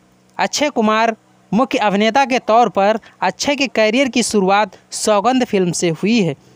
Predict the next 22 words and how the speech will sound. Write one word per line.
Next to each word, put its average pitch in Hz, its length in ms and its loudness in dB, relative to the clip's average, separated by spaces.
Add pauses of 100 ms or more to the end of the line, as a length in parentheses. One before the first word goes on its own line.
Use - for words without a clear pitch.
(240)
इसके 262 380 0
पहले 220 400 2
भी 190 220 0 (240)
मार्शल 208 540 2
आर्ट 240 220 2
से 202 280 -2 (260)
प्रशिक्षक 226 500 0
के 226 120 2
रोल 220 260 4
में 196 260 0 (240)
उन्हें 190 260 2
आज 220 300 0
भी 220 220 2 (280)
मौका 220 380 2
मिला, 147 300 2 (280)
लेकिन 269 480 2
उनमें 226 420 2 (640)
उनकी 226 460 2 (160)
बिना 233 340 2
श्रेय 262 300 2
भूमिका 214 420 2
की 214 260 0